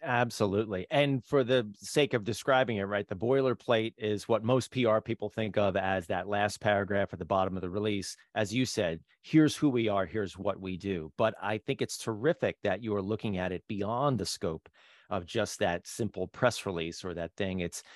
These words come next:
it's, it's almost like the elevator speech. It's like, "Here's the language we use to describe who we are and what we do." And it's very tactical, I think,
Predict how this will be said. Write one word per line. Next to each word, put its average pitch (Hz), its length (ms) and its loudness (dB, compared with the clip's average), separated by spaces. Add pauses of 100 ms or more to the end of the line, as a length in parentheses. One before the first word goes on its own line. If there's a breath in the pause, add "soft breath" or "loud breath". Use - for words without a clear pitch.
(140 loud breath)
it's, - 360 -4 (240 soft breath)
it's 156 240 4
almost 190 340 8
like 175 140 4
the 147 140 4
elevator 131 440 4
speech. - 420 -10
It's 101 100 -8
like, 85 120 -8
"Here's 220 360 2
the 160 100 4
language 147 540 4
we 131 160 2
use 120 680 0 (340 soft breath)
to 139 120 2
describe 131 640 2
who 156 140 -2
we 160 220 2
are 117 200 4
and 101 300 -2
what 107 200 -2
we 101 200 -6
do." 82 320 -8 (300 loud breath)
And 156 160 2
it's 135 160 0
very 175 500 6
tactical, - 680 -2
I 123 140 6
think, 73 480 -4